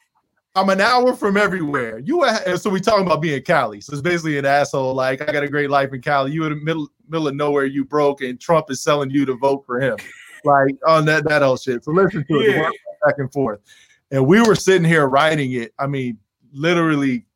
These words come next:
Speaker 1: crying, laughing. And Okie the whole time is like, "You can't say that. You can't say that. We're not gonna be able to go on tour. We ain't gonna be able to go nowhere outside of California."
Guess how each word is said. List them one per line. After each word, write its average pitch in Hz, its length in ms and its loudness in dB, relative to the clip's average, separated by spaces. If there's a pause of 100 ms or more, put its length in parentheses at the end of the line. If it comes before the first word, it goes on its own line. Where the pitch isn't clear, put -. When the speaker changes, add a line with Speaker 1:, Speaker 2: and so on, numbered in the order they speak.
(180)
Speaker 1:
crying, 151 760 0 (220)
laughing. 131 680 -2 (420)
And 143 140 -4
Okie 175 280 2
the 147 80 2
whole 175 160 4
time 160 220 2
is 131 80 -2
like, 123 160 -4
"You 196 160 0
can't 180 280 0
say 175 260 0
that. 110 260 -2 (240)
You 190 220 0
can't 175 260 2
say 208 240 2
that. 131 220 2
We're 180 100 2
not 196 220 4
gonna 185 100 0
be 190 140 2
able 185 140 2
to 170 40 -8
go 185 120 2
on 175 120 4
tour. 233 300 0
We 208 100 -2
ain't 214 120 -2
gonna 196 120 -2
be 202 80 -2
able 202 140 0
to 196 40 -6
go 233 140 2
nowhere 208 380 2
outside 196 340 2
of - 80 -8
California." 240 800 0